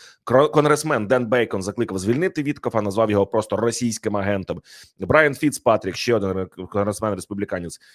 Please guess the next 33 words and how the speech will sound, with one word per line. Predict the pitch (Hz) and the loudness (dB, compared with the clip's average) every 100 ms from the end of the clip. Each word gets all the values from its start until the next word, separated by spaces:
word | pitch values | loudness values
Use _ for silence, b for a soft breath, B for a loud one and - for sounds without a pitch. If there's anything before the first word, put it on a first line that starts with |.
| b | b
називає | 104 110 127 113 104 | -6 0 2 2 0
це | 95 - 107 | -2 -4 -4
все | - 107 | -2 -4
серйозною | 87 107 113 104 107 | 0 2 2 2 0
проблемою | 107 123 175 143 | 0 0 0 0
і | |
каже, | 117 104 | -2 -4
хай | 98 147 151 98 | -2 0 -2 -2
за-, | 110 | -4
цим | 117 156 127 | -4 -4 0
займається | 113 123 190 226 - 107 | 0 0 -2 -4 -4 -4
питанням, | 120 113 92 76 - _ _ _ _ 110 | -2 -4 -6 -8 -18 _ _ _ _ 0
е, | 110 | 2
безпосередньо | 113 104 127 - 160 196 160 | 0 0 -2 0 0 0 0
державний | 110 123 165 156 | 0 0 0 -2
секретар. | 147 165 - 80 90 | -6 -6 -4 -6 -2
Він | 143 | -2
для | 151 | -2
цього | 151 151 | -4 -6
нам | 139 127 131 135 | -6 -8 -6 -4
і | 139 | -4
потрібен. | 139 110 80 82 | -6 -6 -8 -10
Це | - 95 | -10 -4
міністр | 139 151 - 107 | -2 -2 -4 -6
там | 104 95 - _ _ 101 | -6 -6 -12 _ _ -12
іноземних | 110 123 117 123 120 | -6 -4 0 0 0
справ, | - 165 147 | -2 0 0
умовно | 104 98 90 | 0 -2 -4
кажучи. | 82 82 95 | -6 -8 -6
Він | 127 156 | -4 -2
цим | 151 139 | -2 -2
має | 120 131 139 | -2 0 0
займатися, | 127 139 117 - - | 0 0 0 -2 -10